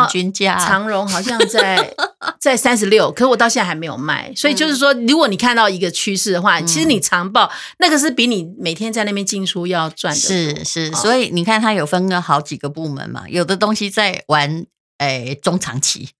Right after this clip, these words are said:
Speaker 1: 哦，
Speaker 2: 对。
Speaker 1: 啊，有的在玩短期，
Speaker 2: 对。
Speaker 1: 啊，我其实也大概是这样，我有，
Speaker 2: 嗯哼。
Speaker 1: 我有，我其实我手上我都不好讲，因为我怕人家跟，你知道吗？
Speaker 2: 哦。
Speaker 1: <laughs> 我手上有那种超风险股票，我直接跟你讲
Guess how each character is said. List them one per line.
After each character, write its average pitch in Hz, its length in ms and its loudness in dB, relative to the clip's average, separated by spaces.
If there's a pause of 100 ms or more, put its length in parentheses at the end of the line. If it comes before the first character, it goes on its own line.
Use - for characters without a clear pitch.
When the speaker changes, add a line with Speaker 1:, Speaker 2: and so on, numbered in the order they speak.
(180)
Speaker 1:
哦， 156 80 2
Speaker 2:
对。 170 220 -2 (260)
Speaker 1:
啊， 151 280 0
有 156 280 -2
的 160 160 2
在 185 360 2
玩 147 680 2
短 - 220 2
期， 143 480 0 (120)
Speaker 2:
对。 165 120 -8
Speaker 1:
啊， 147 240 0 (180)
我 185 120 4
其 220 180 4
实 190 180 -2
也 151 120 0
大 165 180 0
概 156 140 0
是 147 100 -4
这 143 160 -2
样， 135 300 -6 (160)
我 175 140 4
有， 160 240 6
Speaker 2:
嗯 135 80 -2
哼。 175 200 -10 (140)
Speaker 1:
我 180 160 4
有， 156 460 2
我 160 100 0
其 208 180 2
实 190 120 0
我 151 100 2
手 139 180 0
上 165 240 0 (200)
我 165 80 2
都 208 100 6
不 208 140 -6
好 156 280 0
讲， - 240 -2
因 185 60 0
为 208 60 2
我 196 40 0
怕 196 180 2
人 160 80 0
家 165 200 0
跟， 165 320 2
你 151 140 0
知 156 100 -2
道 156 160 4
吗？ 175 240 2 (240)
Speaker 2:
哦。 240 80 4
Speaker 1:
<laughs> - 20 4
我 240 60 4
手 220 180 4
上 247 220 4
有 160 160 2
那 214 160 4
种 165 300 4
超 202 220 2
风 196 200 4
险 156 160 0
股 139 160 -8
票， 170 220 -2 (180)
我 170 80 2
直 156 80 0
接 226 140 4
跟 208 160 2
你 190 120 -2
讲 147 280 -2